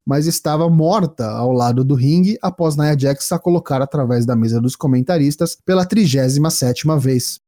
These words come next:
Ela elimina Natalya e é a nova desafiante número um. Segundos após o fim do combate, surgem Orton e McIntyre, que vem brigando desde os bastidores até a área do ringue em uma guerra sem fim.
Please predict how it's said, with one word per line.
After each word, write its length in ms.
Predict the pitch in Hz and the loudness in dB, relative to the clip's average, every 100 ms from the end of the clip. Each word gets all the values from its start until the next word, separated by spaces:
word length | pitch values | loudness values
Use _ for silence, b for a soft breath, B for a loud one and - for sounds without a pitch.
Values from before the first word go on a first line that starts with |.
| - | -4
Ela 160 | 127 123 | 0 2
elimina 380 | 127 127 123 120 | 2 2 2 2
Natalya 600 | 185 185 175 180 196 - | 0 -2 0 2 0 0
e 140 | 277 202 | 0 2
é 40 | |
a 60 | 190 | 2
nova 320 | 160 139 147 | 2 2 0
desafiante 580 | 135 143 - 127 123 131 | 0 -2 -2 -2 0 0
número 300 | 135 143 151 | 2 2 0
um. 160 | 104 - _ _ _ | -2 -8 _ _ _
Segundos 560 | - 277 202 226 214 147 | -4 0 2 4 4 2
após 360 | 151 147 139 139 | 0 -2 -2 -2
o 40 | |
fim 160 | - 135 | 0 -2
do 120 | 143 | 0
combate, 420 | 208 180 151 185 | 0 2 0 -2
surgem 420 | - 190 185 208 | -2 0 2 2
Orton 320 | 165 160 180 | 2 0 0
e 60 | 196 | 0
McIntyre, 840 | 185 180 180 208 180 175 175 101 - | 2 0 0 -2 0 0 0 -2 -6
que 120 | - | -4
vem 180 | 135 139 | 0 2
brigando 420 | 151 147 139 143 | 2 2 2 2
desde 420 | 131 123 240 226 | 0 0 0 2
os 100 | 214 | 0
bastidores 640 | 156 147 - 160 127 135 131 | 0 0 -2 0 2 2 0
até 240 | 143 139 | -2 0
a 80 | 123 | 0
área 180 | 123 139 | 2 2
do 140 | 196 | 0
ringue 400 | 143 156 180 196 - | 0 2 2 0 0
em 160 | 160 180 | 2 4
uma 160 | 180 | 4
guerra 360 | 143 139 143 147 | 2 0 0 0
sem 280 | - 170 151 | 0 0 0
fim. 420 | - 165 185 | -2 0 0